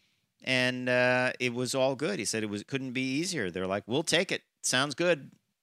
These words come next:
And, uh, to me, that's the future, right?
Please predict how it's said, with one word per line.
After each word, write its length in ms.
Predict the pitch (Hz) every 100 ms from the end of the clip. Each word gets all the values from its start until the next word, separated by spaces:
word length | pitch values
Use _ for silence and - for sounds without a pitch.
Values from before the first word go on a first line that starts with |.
| _ -
And, 440 | 117 117 113 113
uh, 320 | 110 113 117 - _ -
to 100 | 143
me, 180 | 160 208
that's 300 | 147 147 -
the 100 | 147
future, 440 | - 170 262 - -
right? 240 | 87 254